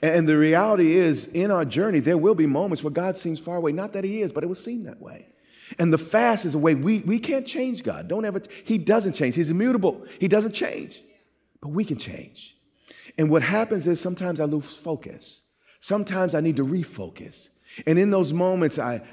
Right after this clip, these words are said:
I fast and do these things, but I never do it to earn God's attention. I do it to check myself,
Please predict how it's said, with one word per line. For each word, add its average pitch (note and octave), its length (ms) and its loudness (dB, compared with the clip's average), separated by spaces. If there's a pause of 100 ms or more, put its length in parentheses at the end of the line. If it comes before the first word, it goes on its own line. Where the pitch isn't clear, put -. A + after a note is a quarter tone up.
I C3 120 -4
fast E3+ 500 -2
and C#3 80 -2
do D#3 100 4
these C#3+ 180 0
things, C#3 180 -2
but C3+ 120 0
I C3+ 100 2
never G3 320 2
do F3+ 200 4
it D3 120 0
to D#3 200 -6
earn F3+ 460 -2
God's D3 280 -2
attention. B2 720 -6 (400)
I C#3 140 -2
do E3 360 6
it - 340 -2
to D3 80 2
check - 400 0
myself, D3 760 -4